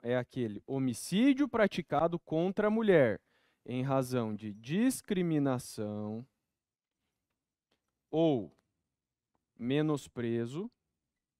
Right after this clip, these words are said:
à condição de mulher, ou ainda praticado em situação de violência doméstica.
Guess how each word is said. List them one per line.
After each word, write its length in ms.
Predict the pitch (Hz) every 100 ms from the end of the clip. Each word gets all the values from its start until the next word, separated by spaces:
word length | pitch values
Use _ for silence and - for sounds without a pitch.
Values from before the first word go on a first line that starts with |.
| _ _ _ _ _
à 160 | 120 131
condição 480 | 143 127 - 127
de 100 | 120
mulher, 460 | 123 135 113 104 147 - _ _ _ _ _ _ _ _ _ _
ou 260 | 156 151 175
ainda 380 | 156 127 131 147
praticado 560 | 160 156 - 135 135
em 100 | 139
situação 880 | 135 - 214 208 208 160 139 - 143
de 100 | 156
violência 540 | 156 170 151 127 127 147
doméstica. 560 | 175 123 98 - -